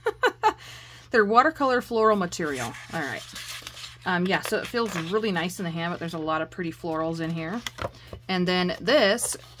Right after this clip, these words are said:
is all of the stickers. So she went ahead and separated everything out for me.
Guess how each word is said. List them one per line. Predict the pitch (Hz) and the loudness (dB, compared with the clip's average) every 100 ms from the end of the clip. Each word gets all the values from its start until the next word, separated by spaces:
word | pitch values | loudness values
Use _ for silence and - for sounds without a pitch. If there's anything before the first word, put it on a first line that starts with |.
| - - | -20 -2
is | 196 185 180 180 | 2 4 2 2
all | 196 202 | 4 4
of | 202 | 4
the | 170 | 0
stickers. | - - 196 147 139 | -2 -4 -4 -4 -4
So | 170 | -4
she | 165 233 | -4 -2
went | 226 220 | 0 0
ahead | 185 196 185 - | 2 0 0 -2
and | 160 160 | -2 -2
separated | 175 - 208 185 165 160 - | -2 0 0 0 0 -2 0
everything | 170 180 180 175 160 | 0 0 -2 -4 -4
out | 156 156 - | -2 -2 -2
for | - 156 | -6 -4
me. | 143 131 - | -4 -6 -10